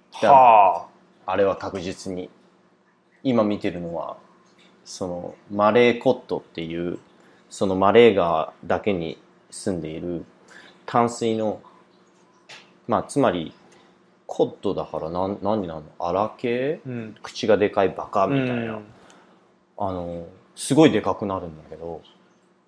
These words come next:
Speaker 2: それだと思うんだよね、僕は。
Speaker 1: ほう。
Speaker 2: マレーコットのスピリットが、
Speaker 1: うん。宿っ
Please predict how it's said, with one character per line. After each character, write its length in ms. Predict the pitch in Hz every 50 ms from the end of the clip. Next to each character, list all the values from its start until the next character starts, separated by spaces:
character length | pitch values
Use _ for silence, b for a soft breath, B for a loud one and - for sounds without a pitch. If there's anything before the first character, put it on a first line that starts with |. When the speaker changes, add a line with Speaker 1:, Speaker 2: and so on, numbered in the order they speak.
| _ _ _ _ _ _ _ _ _ _ _ _ _ _ _
Speaker 2:
そ 400 | - - - - - - - 135
れ 120 | 147 175
だ 120 | 180 190 165
と 100 | - 127
思 160 | 104 92 92
う 20 | 90
ん 80 | 87
だ 80 | 82 82
よ 80 | 80 80
ね、 140 | 85 90
僕 260 | 85 80 80 _ - 95
は。 120 | 71 - - _ _ _ _ _ _ _ _ _ _ _ _ _ _ -
Speaker 1:
ほ 340 | 135 135 131 113 98 - -
う。 140 | _ _ 104
Speaker 2:
マ 140 | 107 117
レ 160 | 123 139 143 143
ー 100 | 139 143
コ 120 | - 143
ッ 100 | 139 - - -
ト 120 | - 104
の 140 | 92 92 90
ス 300 | 92 - - - - -
ピ 100 | - 127
リ 240 | 113 113 92 - - _
ッ 40 | -
ト 120 | 92 80
が、 320 | 80 85 85 80 78 - -
Speaker 1:
う 80 | - 117
ん。 220 | 113 107 98 95 _ _ _ _ _ _ _ _ _ _ _ _ _ _ _ _ _ _ _ _ _ _ _ _ _ _ _ _ _ _ _ _ _ -
宿 220 | 120 127 127
っ 20 | 131